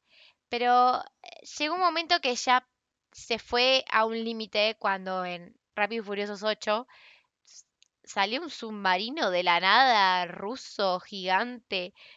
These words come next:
Tipo, <laughs> what the fuck? ¿De dónde salió eso? Es como que entró otra dimensión Rápidos y Furiosos, ya no es lo que era. Y creo que por eso personalmente perdió la esencia de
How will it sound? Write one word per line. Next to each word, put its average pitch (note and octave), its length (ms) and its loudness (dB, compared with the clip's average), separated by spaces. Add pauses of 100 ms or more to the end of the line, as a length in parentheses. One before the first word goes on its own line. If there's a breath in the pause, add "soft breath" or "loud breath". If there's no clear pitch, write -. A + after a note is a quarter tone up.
Tipo, - 200 -12
<laughs> - 720 -10
what C5 180 -10
the E5+ 100 -14
fuck? F5 600 -10 (500 loud breath)
¿De E4 80 -8
dónde G4+ 220 -6
salió D#4 340 -4
eso? B3 440 -2 (440 soft breath)
Es B3+ 120 -16
como C#4 260 2
que A3 260 0 (600)
entró C#4 420 2
otra D4+ 260 4
dimensión A3 640 -2
Rápidos F#3 460 -2
y F#3+ 40 -20
Furiosos, F#3 520 -6
ya A#3 140 2
no A#3 140 -2
es A3+ 140 -4
lo G3+ 160 -4
que F#3+ 280 -2
era. F#3 260 -4 (320 loud breath)
Y G#3 100 -12
creo B3 180 -2
que B3+ 100 -6 (340)
por G3+ 200 2
eso A3 220 -4
personalmente G#3+ 720 -8
perdió F#3 420 -4
la G#3 100 2
esencia G3+ 800 -6 (100)
de F3+ 520 -14